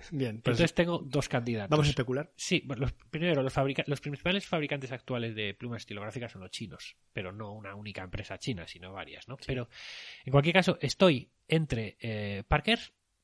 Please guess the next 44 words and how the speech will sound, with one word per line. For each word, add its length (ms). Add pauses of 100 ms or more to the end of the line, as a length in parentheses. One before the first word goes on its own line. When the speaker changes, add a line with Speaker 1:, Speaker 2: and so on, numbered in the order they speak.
Speaker 2:
y 100
Bic, 380 (200)
¿vale? 340 (100)
Speaker 1:
Vale. 140
Speaker 2:
Que 60
de 60
ambos 260
vamos 240
a 40
hablar 140
Speaker 1:
Parker, 280
Speaker 2:
ahora 40
mi-, 40
Speaker 1:
Parker. 420
Speaker 2:
de 140
ambos 240
vamos 220
a 40
hablar 180
ahora 140
mismo. 360 (680)
Eh, 600
siguiendo 400
con 100
las 360
mejoras 500
en 80
el 100
flujo 260
de 120
tinta, 420 (180)
George 440
S. 220
Parker, 600
en 240
mil 180
ochocientos 460
noventa 260
y 60
cuatro, 380 (340)
creó 300
un 200
nuevo 240
alimentador, 680